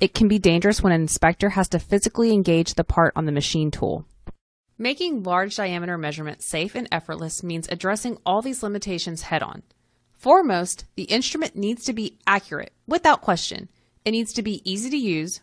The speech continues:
regardless of the operator or machine tool involved. And it needs to be versatile enough to measure a vast range of sizes to stay economical. Enter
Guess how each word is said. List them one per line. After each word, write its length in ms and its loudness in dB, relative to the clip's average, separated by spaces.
regardless 540 2
of 80 -2
the 120 -2
operator 460 0
or 80 -8
machine 340 -2
tool 200 -6
involved. 400 -6
And 100 2
it 80 -2
needs 260 -2
to 60 -4
be 140 0
versatile 560 2
enough 200 0
to 120 -4
measure 260 -2
a 60 0
vast 480 2
range 200 -2
of 80 -4
sizes 400 -2
to 120 -8
stay 340 -2
economical. 600 -10
Enter 460 0